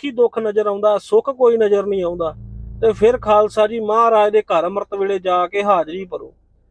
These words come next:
ਧੰਨ ਗੁਰੂ ਗ੍ਰੰਥ ਸਾਹਿਬ ਜੀ ਮਹਾਰਾਜ ਦੇ ਚਰਨਾਂ ਵਿੱਚ ਚਾਰ ਵਜੇ, ਜਿੰਨੇ ਵਜੇ ਵੀ ਤੁਹਾਡਾ ਗੁਰੂ ਘਰ ਖੁੱਲ੍ਹਦਾ ਹੈ, ਉਸ ਵੇਲੇ ਚਲੇ ਜਾਓ, ਮਹਾਰਾਜ ਦੇ ਦਰਸ਼ਨ ਕਰੋ, ਸਤਿਗੁਰੂ ਦੀ ਹਜ਼ੂਰੀ ਵਿੱਚ ਬਹਿ ਕੇ ਅਰਦਾਸ ਕਰੋ, ਮਹਾਰਾਜ ਬੜੀ ਛੇਤੀ ਸੁਣਦੇ, ਤੁਹਾਨੂੰ ਰਸਤੇ ਪਾ ਦੇਣਗੇ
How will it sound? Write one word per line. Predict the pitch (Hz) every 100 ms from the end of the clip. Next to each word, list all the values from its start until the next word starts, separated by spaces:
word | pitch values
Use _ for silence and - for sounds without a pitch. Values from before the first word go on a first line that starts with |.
| _ _ -
ਧੰਨ | 214 196 202
ਗੁਰੂ | 247 254
ਗ੍ਰੰਥ | 247 240
ਸਾਹਿਬ | 240 240 240
ਜੀ | 247
ਮਹਾਰਾਜ | 233 233 233
ਦੇ |
ਚਰਨਾਂ | 233 220 220 220
ਵਿੱਚ | 220 -
ਚਾਰ | 214 208 214
ਵਜੇ, | 214 214
ਜਿੰਨੇ | 208 233 247
ਵਜੇ | 254
ਵੀ | 254
ਤੁਹਾਡਾ | 254 226 185 214
ਗੁਰੂ | 208 226
ਘਰ | 226 208 190 -
ਖੁੱਲ੍ਹਦਾ | 220 240 208
ਹੈ, | 175 _ _ _ -
ਉਸ | 220 247 247
ਵੇਲੇ | 254 254
ਚਲੇ | 240 220 214
ਜਾਓ, | 226 233
ਮਹਾਰਾਜ | 220 226 226
ਦੇ | 226
ਦਰਸ਼ਨ | 208 196 208 214
ਕਰੋ, | 220 220
ਸਤਿਗੁਰੂ | 214 208 208 214
ਦੀ | 220 190
ਹਜ਼ੂਰੀ | 196 180 240
ਵਿੱਚ | 247 226
ਬਹਿ | 214 220
ਕੇ | 220 214
ਅਰਦਾਸ | 190 185 202 196
ਕਰੋ, | 220 233
ਮਹਾਰਾਜ | 202 208 220 208
ਬੜੀ | 175 196
ਛੇਤੀ | 180 180 180
ਸੁਣਦੇ, | - 156 147 151 _ _ _ _ -
ਤੁਹਾਨੂੰ | 226 220 254 247
ਰਸਤੇ | 214 254 254
ਪਾ | 233 202
ਦੇਣਗੇ | 190 226 226 202